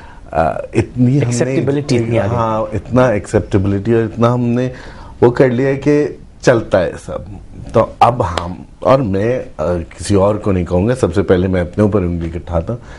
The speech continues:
Speaker 1: कि हम भी दस, मैं भी दस बहाने बना लेता हूँ। ओके, चलो ठीक है ना, कोई
Speaker 2: दोस्त है
Speaker 1: बात
Speaker 2: यार,
Speaker 1: नहीं।
Speaker 2: कोई बात
Speaker 1: हाँ,
Speaker 2: नहीं।
Speaker 1: हाँ, कोई ना कोई बात निकाल लेते हैं। मगर ये जो वाक़या हुआ है, उस वाक़े से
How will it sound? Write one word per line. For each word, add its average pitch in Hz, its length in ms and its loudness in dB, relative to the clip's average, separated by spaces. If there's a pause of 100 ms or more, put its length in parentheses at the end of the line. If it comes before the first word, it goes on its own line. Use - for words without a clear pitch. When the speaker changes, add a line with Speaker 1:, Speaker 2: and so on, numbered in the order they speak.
(340)
Speaker 1:
कि 120 40 4 (240)
हम 127 200 0
भी 139 80 0
दस, 127 360 -2
मैं 107 220 2
भी 147 80 -2
दस 127 220 -2
बहाने 110 320 -2
बना 90 260 -4
लेता 78 300 -12
हूँ। 117 100 -12 (1200)
ओके, 98 140 -8 (440)
चलो 101 240 -4 (100)
ठीक - 300 -16
है - 20 -14
ना, - 140 -16 (160)
कोई 123 100 6
Speaker 2:
दोस्त 131 260 4
है 95 60 0
Speaker 1:
बात 87 40 -2
Speaker 2:
यार, 87 80 -2
Speaker 1:
नहीं। - 80 -2
Speaker 2:
कोई 95 100 0
बात 80 180 -4
Speaker 1:
हाँ, 120 100 -6
Speaker 2:
नहीं। - 100 -12
Speaker 1:
हाँ, 151 220 2
कोई 185 160 2
ना 156 100 0
कोई 147 140 0
बात 92 280 0
निकाल 82 240 -6
लेते - 260 -12
हैं। 104 60 -10 (460)
मगर - 760 -2
ये 139 180 4
जो 127 200 -2
वाक़या 107 340 0
हुआ 147 180 2
है, 160 60 2
उस 156 260 -2
वाक़े 131 260 4
से 165 220 2